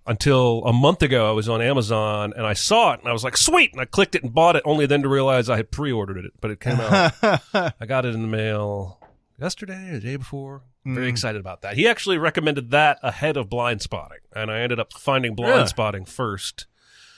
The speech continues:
Speaker 1: and now I think it would be hard for Bodied to live up to Blind Spotting. But I like the idea of a, of a,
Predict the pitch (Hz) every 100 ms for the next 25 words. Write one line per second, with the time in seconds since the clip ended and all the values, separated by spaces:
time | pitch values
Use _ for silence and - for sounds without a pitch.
0 | _ _ - 104 117 113 107 98 113 104
1 | 98 98 107 101 - 101 98 101 90 87
2 | 90 90 - 85 87 90 87 - - -
3 | - - - 151 185 254 277 208 190 185
4 | 185 156 147 127 143 139